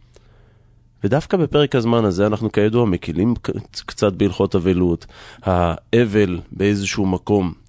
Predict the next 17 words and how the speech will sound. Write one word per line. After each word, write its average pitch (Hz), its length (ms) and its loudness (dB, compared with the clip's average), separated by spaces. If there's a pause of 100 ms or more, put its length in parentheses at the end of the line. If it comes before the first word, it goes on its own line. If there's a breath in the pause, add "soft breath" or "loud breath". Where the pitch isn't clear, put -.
(380 soft breath)
נכנס 104 480 0
לסוג 101 340 -4
של 101 180 -2
רגיעה, 92 600 0
והראיה 92 600 0
שאפילו 107 380 -2
תפילין, 107 600 0 (140)
מצוות 104 320 -2
עשה 110 200 0
דאורייתא, 104 580 2
שוויתרנו 110 680 0
עליה 107 220 2
פעם 110 240 -2
היחידה 104 320 0
בשנה, 101 440 0 (420 loud breath)
בשעות 92 420 -2
הבוקר, 95 460 0